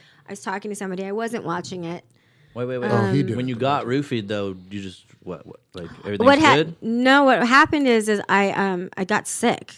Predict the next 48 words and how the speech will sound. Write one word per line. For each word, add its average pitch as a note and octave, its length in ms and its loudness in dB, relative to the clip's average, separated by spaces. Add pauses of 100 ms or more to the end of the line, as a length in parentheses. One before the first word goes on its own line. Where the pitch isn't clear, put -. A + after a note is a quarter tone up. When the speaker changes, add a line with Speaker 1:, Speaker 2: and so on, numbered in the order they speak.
Speaker 1:
Like, F#3 140 -4
I - 40 4
immediately G3+ 480 2
got, F3 120 -6
I - 20 -10
was E3+ 100 -12
like, - 140 -18 (100)
"I G#3 100 -8 (240)
feel F#3+ 180 -4
really F#3 240 -4
sick." E3 480 -6 (580)
And F#3 640 -2 (120)
I F#3 80 -2
did F#3 340 -2
get F#3+ 240 -4
sick. F3+ 220 -6
Then G#3 140 -4
I B3+ 60 -2
just A#3+ 200 -4
wanted G3 200 -4
to F3+ 60 -4
go E3+ 140 -6
home. F#3 580 -6 (180)
I F#3+ 120 0
did A#3 360 0
drive G3+ 460 0
home F#3 400 -6
because G3 360 -8
I F#3+ 140 -10
should G3 400 -10
Speaker 3:
You G#2+ 100 -10
Speaker 1:
have C3 100 -6
Speaker 3:
drove C#3+ 240 2
Speaker 1:
been A#3 100 2
Speaker 3:
home C#3 180 2
roofied? E3 420 4 (240)
Speaker 1:
But B3 120 -4
I B3 60 -2
should, - 260 -10
but A#3+ 140 -2
here's C4+ 160 -2
the A#3 60 -6
thing. B3+ 220 -4
It's F#3+ 160 -8
not G#3 140 -4
like G#3+ 140 -4
I G#3 120 -2
was G3+ 300 -8